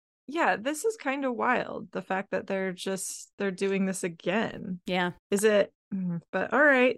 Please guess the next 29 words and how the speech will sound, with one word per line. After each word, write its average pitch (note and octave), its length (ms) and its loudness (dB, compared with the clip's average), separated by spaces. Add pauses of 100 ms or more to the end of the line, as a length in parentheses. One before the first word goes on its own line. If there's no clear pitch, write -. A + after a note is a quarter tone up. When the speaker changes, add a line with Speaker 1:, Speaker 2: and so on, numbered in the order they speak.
Speaker 1:
I A#3+ 100 4
guess C#4+ 200 4
it C#4 140 -2
just D4+ 180 -4
goes A#3 260 4
to A3+ 120 -2
show, F3 420 0
right? E3+ 400 -2
Like F3+ 140 0
Speaker 2:
Yup. A3 260 4 (260)
Speaker 1:
how G#3 680 6
<laughs> - 40 -10
prevalent F#3+ 600 2
this F#3 160 -4
character F3+ 560 0
is. F3+ 480 0 (640)
It - 100 -12
came F3+ 240 0
around G#3 220 8
in A3+ 100 8
the A3 80 8
thirties B3+ 640 2
in F#3+ 160 0
comics B3 800 2
and F#3+ 400 0
is F#3 340 -4
just G3+ 300 -4
still, E3 460 0
still A#3 600 2